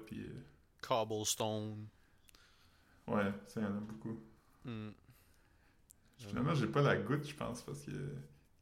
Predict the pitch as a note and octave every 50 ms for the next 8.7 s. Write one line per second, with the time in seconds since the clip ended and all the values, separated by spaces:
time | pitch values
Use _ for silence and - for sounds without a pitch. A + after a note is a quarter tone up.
0 | - - - - G#2+ G#2+ G#2+ G2+ - D3+ C#3+ - - A2 G2 - B2 A#2+ A#2 G#2+
1 | F#2+ F#2+ F#2 - G#2 G2 F#2+ F#2 - A#2+ A2+ G#2 G2 G2 F#2+ - A#2+ A2 - -
2 | - - A#2 G#2+ G2 F#2+ - - - - D3 C#3+ C#3+ - - A2 A2 G#2+ - -
3 | - - - - - - - - - - - - - - - - A#2 G#2+ G2+ G2+
4 | - B2 A#2+ A2+ A2 G2+ - - G#2+ - - - - - G#2+ F#2+ G2 G2 G#2 A2
5 | A2+ - - - - - - - - - - A2+ G#2 G2 G#2 G2+ - - A2 A2
6 | G#2+ G2+ G2 F#2 G2+ G2 F#2+ G2+ G2+ G2+ G2+ G#2 G2+ F#2+ F#2+ - - - - -
7 | _ _ _ _ _ - _ - _ - - - - - - - - C3 A#2 A#2
8 | A#2 A2+ A2+ A2+ A#2+ B2 - - D3 D3+ C#3+ D3 - -